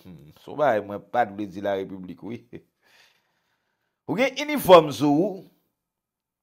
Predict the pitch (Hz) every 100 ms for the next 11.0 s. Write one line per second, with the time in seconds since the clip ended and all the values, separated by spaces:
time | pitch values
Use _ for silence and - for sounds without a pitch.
0 | _ _ _ - 104 101 - _ _ _
1 | _ _ _ _ 107 127 143 151 170 160
2 | 147 160 151 139 127 143 139 131 151 135
3 | 135 123 135 135 147 127 - 131 127 139
4 | 131 95 117 120 104 131 127 - _ _
5 | _ _ _ _ _ _ _ _ _ _
6 | _ _ _ _ _ _ - 135 - 170
7 | 147 147 151 165 135 151 131 131 131 131
8 | 127 131 131 - 117 110 - 110 107 175
9 | 180 202 196 151 127 104 120 117 120 170
10 | 180 156 143 - 120 113 113 117 120